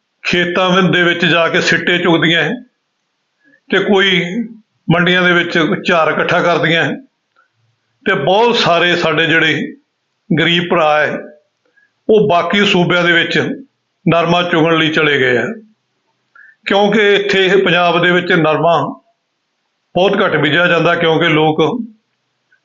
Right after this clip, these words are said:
ਹੁਣ ਆਪਦਾ ਮੂੰਹ ਹੀ ਜਿਹੜਾ ਉਹ ਝੋਨੇ ਵੱਲ ਲੋਕਾਂ ਨੇ ਕਰਤਾ, ਤੇ ਉਹ ਰਾਜਸਥਾਨ ਤੇ ਹੋਰ ਸਟੇਟਾਂ ਦੇ ਵਿੱਚ ਉਹ ਨਰਮਾ ਚੁਗਣ ਜਾਂਦੇ ਆ,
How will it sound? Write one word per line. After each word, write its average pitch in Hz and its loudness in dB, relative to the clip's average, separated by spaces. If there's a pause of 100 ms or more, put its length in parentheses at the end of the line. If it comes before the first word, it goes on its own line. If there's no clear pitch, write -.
ਹੁਣ 180 2
ਆਪਦਾ 185 0
ਮੂੰਹ 185 2
ਹੀ 196 2
ਜਿਹੜਾ 175 2
ਉਹ 160 2
ਝੋਨੇ 156 0
ਵੱਲ 151 0 (200)
ਲੋਕਾਂ 151 0
ਨੇ 147 -2
ਕਰਤਾ, 165 -2 (920)
ਤੇ 226 2
ਉਹ 202 2
ਰਾਜਸਥਾਨ 185 0
ਤੇ 202 0
ਹੋਰ 165 0
ਸਟੇਟਾਂ 170 -2
ਦੇ 165 2
ਵਿੱਚ 156 -2 (1700)
ਉਹ 202 2 (760)
ਨਰਮਾ 175 2
ਚੁਗਣ 170 0
ਜਾਂਦੇ 147 0
ਆ, 135 -2